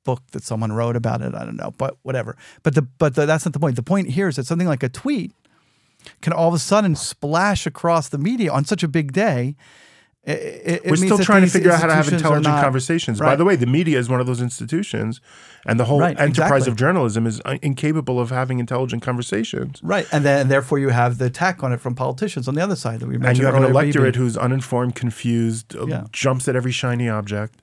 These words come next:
Speaker 1: A-, and also, by the way, I think it also confuses politicians 'cause they, they, their popularity gets confused because of how much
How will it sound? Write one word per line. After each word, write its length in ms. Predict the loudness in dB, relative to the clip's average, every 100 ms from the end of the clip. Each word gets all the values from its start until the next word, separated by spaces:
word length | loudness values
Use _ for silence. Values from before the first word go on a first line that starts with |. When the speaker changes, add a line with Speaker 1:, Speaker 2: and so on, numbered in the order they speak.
| _ _ _
Speaker 1:
A-, 40 | -2 2
and 120 | 2
also, 240 | 2 2 0
by 180 | 2 2
the 80 |
way, 220 | 2 2 2
I 40 |
think 220 | 0 -2
it 60 | 0
also 180 | 0 -2
confuses 460 | -4 -2 -4 -6
politicians 560 | -8 -8 -6 -10 -10 -8
'cause 140 | -4
they, 180 | -2 -2 -2
they, 220 | 0 0
their 260 | 0 -2 -2 -4
popularity 640 | -2 0 2 2 2 2 0
gets 220 | -2 -4
confused 480 | -8 -6 -4 -4 -4
because 180 | -4 -4
of 100 | -2
how 320 | -2 -2 -2
much 320 | -2 -4 -4